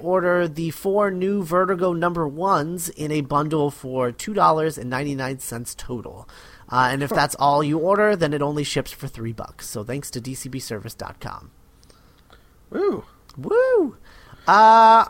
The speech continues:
Speaker 1: next week, we have, uh, William Hartnell and the Dalek Invasion of Earth.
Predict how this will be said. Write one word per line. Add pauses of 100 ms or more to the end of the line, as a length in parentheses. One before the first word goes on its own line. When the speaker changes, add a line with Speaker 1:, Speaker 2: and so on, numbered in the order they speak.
(120)
Speaker 1:
next
week, (360)
we
have,
uh,
William
Hartnell
and
the (220)
Dalek
Invasion
of
Earth.